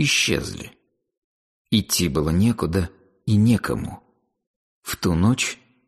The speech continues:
сон превратился в самадхи, в сатори.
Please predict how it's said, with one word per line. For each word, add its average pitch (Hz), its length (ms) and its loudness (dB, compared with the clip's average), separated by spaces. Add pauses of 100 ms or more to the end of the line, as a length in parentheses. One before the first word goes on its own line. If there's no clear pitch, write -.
(140)
сон 156 400 2
превратился 127 920 4
в - 80 -8
самадхи, 143 800 0 (640)
в - 120 -8
сатори. 85 720 0